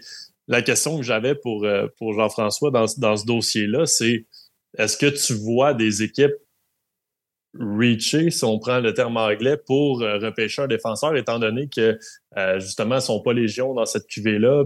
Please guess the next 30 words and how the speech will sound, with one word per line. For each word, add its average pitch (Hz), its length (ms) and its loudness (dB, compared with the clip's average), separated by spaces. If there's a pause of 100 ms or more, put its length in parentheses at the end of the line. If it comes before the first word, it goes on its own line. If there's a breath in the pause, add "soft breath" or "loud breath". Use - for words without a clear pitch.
Puis, 101 360 -2
euh, 98 500 0
tu - 40 -10
sais, 123 140 -2
je 110 80 0
regardais 104 300 2
les 117 180 2
listes. 135 340 2 (400)
Euh, 98 480 -2
Reinbacher 113 720 -2
vient 117 280 -4 (100)
au 107 180 0
cinquième 117 640 0
rang 127 280 0
sur 131 180 -6
la 107 100 2
liste, 113 320 -2
euh, 110 420 0
internationale. 113 1000 0
Le 107 160 0
premier 120 440 -2
en 117 120 0
Amérique 117 260 -4
du 110 160 -8
Nord 123 200 4
vient 120 100 -2
au 113 100 -4
dix-huitième 117 540 -2
rang. 139 220 4
Tu 151 80 -10